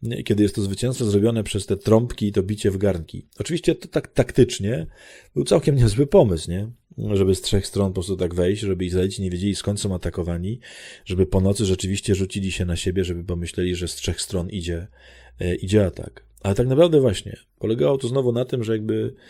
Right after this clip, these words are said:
oni bardziej ufali Panu Bogu i bardziej ufali pewnym, y, pomysłom Pana Boga niż sobie. Kochani, nie bójcie się tego, że w jakichś rzeczywistościach życia nie macie,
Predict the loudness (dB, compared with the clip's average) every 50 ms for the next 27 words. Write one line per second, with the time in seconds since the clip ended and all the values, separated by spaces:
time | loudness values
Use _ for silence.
0 | -20 -20 -20 -20 _ -16 -16 -10 -6 -4 -2 -2 0 2 4 4 4 4 2 0
1 | 0 0 -2 -4 -2 0 0 0 0 0 -2 -2 -2 -2 0 2 4 4 4 4
2 | 2 2 4 2 2 2 0 -2 -2 -2 -4 -4 -2 -2 0 0 -2 -2 -4 -4
3 | -4 -4 -6 -6 -8 -10 -12 _ -20 -20 -20 -20 -20 _ -8 -6 -4 -4 -2 0
4 | 2 4 4 4 2 2 0 0 0 0 0 0 0 2 2 2 2 2 0 0
5 | -2 -4 -6 -6 -4 -4 -4 -6 -6 -12 -20 _ _ _ _ _ _ _ _ _
6 | -18 -18 -18 -18 -20 -20 -20 -10 -4 0 2 2 4 4 4 6 6 4 4 4
7 | 4 0 0 0 0 0 0 0 0 0 2 2 2 2 0 0 -2 -4 -4 -2
8 | -2 -2 -2 -4 -6 -6 -4 -4 -6 -4 -2 -2 -2 0 0 0 0 0 0 -2
9 | 0 2 2 2 2 2 0 0 0 0 0 0 0 -2 -4 -8